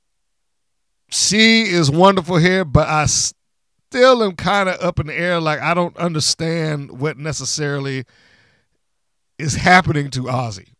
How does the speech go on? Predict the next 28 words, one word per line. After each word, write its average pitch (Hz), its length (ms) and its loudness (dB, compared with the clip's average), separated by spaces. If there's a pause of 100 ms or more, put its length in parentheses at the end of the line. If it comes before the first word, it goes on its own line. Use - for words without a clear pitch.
(540)
It - 100 -8
hasn't 175 340 -2
unfolded 170 600 4
in 139 140 -8
front 147 240 -6
of 131 60 -4
our 123 140 -4
faces. - 640 -10 (720)
There's 147 320 -2
been 170 200 0
a 165 60 0
lot 156 200 4
of 123 60 -8
talk 240 300 6
about 127 320 -2
it, 107 40 -10
and 107 100 -14
there's 131 160 -8
been 131 180 -8
a - 20 -10
lot 127 180 -4
of 113 60 -14
commentators, 156 760 0
you 131 80 -8
know, 127 300 -6 (300)
commentating 143 920 -4 (440)
about 127 380 -2
it, 113 140 -8